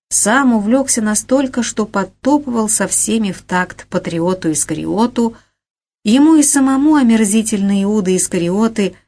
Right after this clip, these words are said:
рядящиеся в личины патриотизма. Но это уж не энтузиазм, а какая-то вакханалия, нечто болезненное, бесноватое, противоположное целям собрания.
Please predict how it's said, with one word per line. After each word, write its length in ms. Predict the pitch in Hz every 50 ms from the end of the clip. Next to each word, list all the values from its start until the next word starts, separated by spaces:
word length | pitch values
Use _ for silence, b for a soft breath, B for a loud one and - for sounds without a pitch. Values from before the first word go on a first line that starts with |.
| _ _ _
рядящиеся 840 | - 190 208 196 165 175 185 175 160 - - - 160 160 - - 175 165
в 40 |
личины 420 | 165 170 165 - - 170 160 160 151
патриотизма. 840 | - 160 165 165 160 160 160 - 156 143 - - 160 156 180 190 - _ _ _ _ _
Но 160 | 170 180 226
это 260 | 262 277 269 269 262 254
уж 160 | 247 - -
не 120 | 226 233
энтузиазм, 840 | 226 208 220 214 202 190 202 233 269 277 247 190 160 160 147 147 b b b _ _ -
а 100 | 170 180
какая-то 480 | - 180 170 - 175 180 175 175 170
вакханалия, 960 | 156 160 160 - - - 139 143 147 151 160 170 175 170 160 156 160 170 190 - _ _
нечто 360 | 170 175 165 - - - 160
болезненное, 880 | 156 170 165 160 170 180 196 202 190 185 175 165 156 151 143 147 156 156
бесноватое, 1040 | 156 175 208 214 - - 202 175 165 160 175 202 233 254 254 - - 151 131 113 b b b b b _ _ _ -
противоположное 1040 | 220 262 254 254 240 220 220 226 226 208 196 190 196 226 254 254 254 247 240 233 233
целям 340 | - - 226 220 214 208 208
собрания. 720 | - 226 208 190 196 196 180 147 143 147 - - -